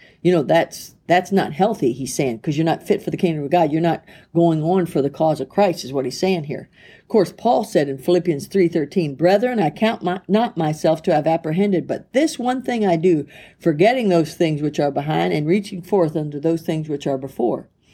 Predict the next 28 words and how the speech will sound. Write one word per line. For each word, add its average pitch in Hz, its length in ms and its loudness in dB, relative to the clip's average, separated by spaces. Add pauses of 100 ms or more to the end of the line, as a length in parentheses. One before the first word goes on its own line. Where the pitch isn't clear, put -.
(260)
You 190 140 4
know, 180 200 0 (160)
refusing 254 520 2
to 180 120 4
look 185 180 0
back 233 260 0
means 170 260 0
resisting 175 640 0
regret, 160 520 0 (420)
turning 233 320 0
away 208 240 4
from 180 200 -4
past 190 320 2
relationships 185 640 0
that 160 100 -2
aren't 170 220 0
good 185 180 2
for 160 100 -4
you, 143 120 2
or 147 200 -2
letting 220 320 2
go 196 180 4
of 160 100 0
mistakes 202 680 -2
and 143 200 -6
feelings 185 400 0
like 135 240 -2
guilt 175 260 0